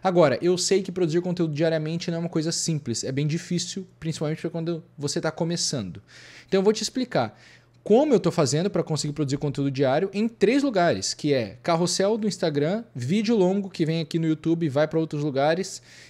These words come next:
e e-mail, tá? Então são três tipos de conteúdo que eu faço todos os dias, e isso não me toma nem uma hora por dia, essa é a questão. Então vamos lá, vamos explicar um por um, e aí quando eu explicar um por um, eu vou te explicar o passo a passo. Com o passo a passo, eu vou te explicar como que vai ser automatizado algum tipo de venda,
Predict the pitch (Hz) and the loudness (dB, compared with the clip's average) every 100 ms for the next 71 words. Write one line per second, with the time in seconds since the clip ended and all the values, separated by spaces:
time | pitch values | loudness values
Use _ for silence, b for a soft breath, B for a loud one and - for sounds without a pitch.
0 | B 185 175 151 104 101 117 143 165 151 | B 2 4 4 2 -2 -2 -2 -2 -4
1 | 156 147 - 180 220 175 180 - 165 147 | -2 -4 0 0 0 -2 -6 -4 -4 -4
2 | 147 165 156 151 151 - 156 156 160 127 | -4 -4 -4 -6 -4 -2 -2 0 0 2
3 | 151 - - B B 185 196 220 208 226 | 0 -2 -8 B B -4 0 2 2 2
4 | 202 190 185 185 202 196 220 180 196 190 | 2 2 0 -2 -2 0 2 4 4 2
5 | 233 165 170 170 131 196 - 220 220 214 | 0 0 2 4 4 2 0 -4 -4 -4
6 | 170 135 95 - 139 175 214 117 160 180 | -4 -4 -6 -8 -4 0 0 0 0 -2
7 | 190 185 180 - 202 214 262 190 156 233 | -4 -2 0 0 0 0 2 4 4 0
8 | B B B B B 160 180 180 240 254 | B B B B B 2 2 4 0 2
9 | 220 208 202 185 190 175 185 180 185 175 | 2 4 2 4 4 4 0 -2 -2 2
10 | 180 180 175 196 226 220 180 175 - 220 | 2 2 0 0 -2 2 2 2 -2 -6
11 | 214 _ _ _ _ _ _ - 202 202 | -10 _ _ _ _ _ _ 2 4 4
12 | 185 190 180 170 170 180 180 180 175 170 | 2 0 2 0 0 -4 -4 -4 -4 -2
13 | 190 190 180 170 165 185 175 170 170 175 | -4 -4 -2 -2 0 0 0 -2 -2 -2
14 | 143 147 151 170 156 156 143 175 165 165 | 0 0 0 -2 0 0 0 -2 -2 -2
15 | 165 143 135 98 92 | -2 0 0 -2 -10